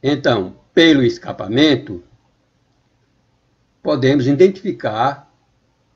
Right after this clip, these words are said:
o excesso de fumaça eliminado pelos motores de combustão que pode ser identificado pelo escapamento.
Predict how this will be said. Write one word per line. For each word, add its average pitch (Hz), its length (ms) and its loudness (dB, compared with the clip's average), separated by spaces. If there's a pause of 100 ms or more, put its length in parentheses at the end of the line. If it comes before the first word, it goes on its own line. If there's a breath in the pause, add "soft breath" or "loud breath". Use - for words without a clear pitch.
(1700)
o 202 180 -2
excesso 123 760 -2 (760)
de 143 240 -8
fumaça 123 500 -4
eliminado 143 600 -2
pelos 175 340 0
motores 127 580 -4
de 190 160 -8
combustão 123 800 -6 (2500)
que 165 100 -6
pode 147 340 0
ser 143 400 -2
identificado 190 920 -6 (960)
pelo 147 580 2 (640)
escapamento. 147 1000 -4